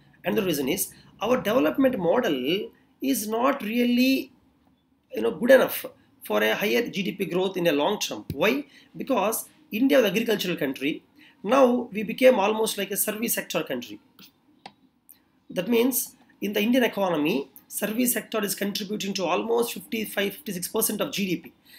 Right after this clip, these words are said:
The manufacturing sector is contributing just seventeen percent, which is not a good, good, you know, way of, uh, development. For example, if you take countries like China or Asian tiger countries, the East, Eastern Asian economic,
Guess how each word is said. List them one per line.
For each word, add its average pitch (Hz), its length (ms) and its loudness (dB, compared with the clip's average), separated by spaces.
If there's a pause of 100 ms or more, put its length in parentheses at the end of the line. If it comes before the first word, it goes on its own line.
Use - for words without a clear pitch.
(200)
The 151 60 -4
manufacturing 226 640 0
sector 180 420 -2
is 165 120 0
contributing 170 680 -4
just 214 440 -4
seventeen 175 500 -4
percent, 139 440 -8 (380)
which 175 220 -6
is 185 160 -4
not 202 280 0
a 175 300 -4
good, 208 260 0 (680)
good, 247 300 -2
you 190 80 -4
know, 202 140 0
way 202 240 2
of, 185 220 0 (140)
uh, 151 160 -2 (280)
development. 175 600 0 (240)
For 196 80 -6
example, 226 380 0
if 196 80 -8
you 196 40 -10
take 208 200 -2
countries 196 360 -2
like 165 120 -10
China 185 520 0 (260)
or 165 140 -2
Asian 208 460 2
tiger 170 260 2
countries, 135 600 -4
the 143 80 -6
East, 180 280 -4
Eastern 170 460 -4
Asian 156 200 -2
economic, 156 360 -2